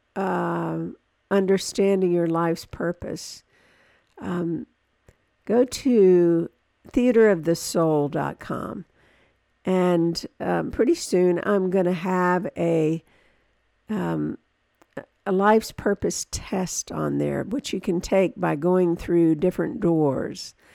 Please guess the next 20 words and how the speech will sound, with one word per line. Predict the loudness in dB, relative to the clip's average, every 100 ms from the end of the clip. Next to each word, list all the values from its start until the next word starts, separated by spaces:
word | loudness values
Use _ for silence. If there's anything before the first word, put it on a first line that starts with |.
| -20 _ _ _ 0
And | 2 2
it | 2
will | 4 4 4 2 -2 -4
help | 2 2 2
you | -4
to | -4 -2 -4 -2
understand | 0 0 -2 -4 -4 0 0 0
more | -2 -2
fully | -4 -2 0 2 0 -4 _ _ _ _ _ -4
a |
little | 4 4 6
bit | 6 4 2
about | -4 -6 -2 0 2 2 2 -2 _ _ _ _
your | 2 4 4
purpose | 2 -2 -2 -2 -10 -8 -10 -10 -4
and | -2 0 0 0 -4 -8 _ _ _ _ _ -10
why | -6 -2 -2
you | 0 0 0
are | 0
here. | -2 -4 -6 -12